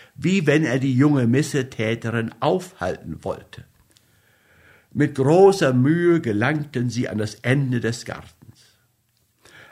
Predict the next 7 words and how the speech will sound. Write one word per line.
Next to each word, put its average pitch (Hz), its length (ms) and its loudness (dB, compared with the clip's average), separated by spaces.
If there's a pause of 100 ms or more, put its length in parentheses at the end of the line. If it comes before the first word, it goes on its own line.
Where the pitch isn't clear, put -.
Auf 131 160 0
der 110 140 0
Straße 131 760 -2
wartete 117 560 -2
schon 107 460 -4
der 92 160 -8
Schlitten. 104 480 -10